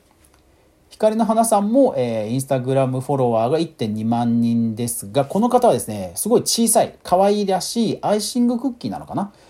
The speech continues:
のアクセサリーを作られている作家さんです。インスタのですから写真は、えー、ピアスとかイヤリングを、えー、売る時にほら、台座の紙あるじゃないですか。その台座の紙とともに、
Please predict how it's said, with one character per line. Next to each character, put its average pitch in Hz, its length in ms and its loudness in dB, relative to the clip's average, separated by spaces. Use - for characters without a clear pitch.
の 254 300 2
ア 151 140 -2
ク - 80 -8
セ 135 100 -4
サ 123 160 -2
リ 95 160 -8
ー 175 80 0
を 202 100 -2
作 - 200 -6
ら 107 100 -2
れ 98 80 -6
て 147 140 -8
い 175 40 -2
る 233 80 -2
作 - 240 -4
家 123 120 -10
さ - 140 -6
ん 87 100 -14
で 127 100 0
す。 - 200 -4
イ 226 100 0
ン 262 80 4
ス 254 60 -4
タ 294 80 2
の 294 100 2
で 302 100 0
す - 80 -2
か 233 80 4
ら 120 40 2
写 120 160 -2
真 147 280 -2
は、 151 360 4
え 107 260 -6
ー、 - 60 -14
ピ 269 160 0
ア 233 100 4
ス - 120 -12
と 110 100 -8
か 104 200 -6
イ 170 120 -4
ヤ 214 140 2
リ 127 160 -2
ン 101 140 -6
グ 92 280 -12
を、 202 340 4
え 95 680 -10
ー、 151 40 -4
売 151 40 0
る 170 100 2
時 190 220 -2
に 98 60 -4
ほ 101 120 -8
ら、 90 100 -6
台 147 260 2
座 214 120 0
の 208 100 -2
紙 202 280 0
あ 139 120 0
る 127 80 2
じ 101 80 -8
ゃ - 20 -8
な 90 80 -10
い 82 60 -16
で 82 60 -14
す - 100 -12
か。 - 140 -14
そ - 120 -4
の 254 100 2
台 226 260 4
座 254 100 -2
の 254 100 -4
紙 247 240 -2
と 240 120 0
と 254 140 -4
も 247 140 0
に、 247 340 0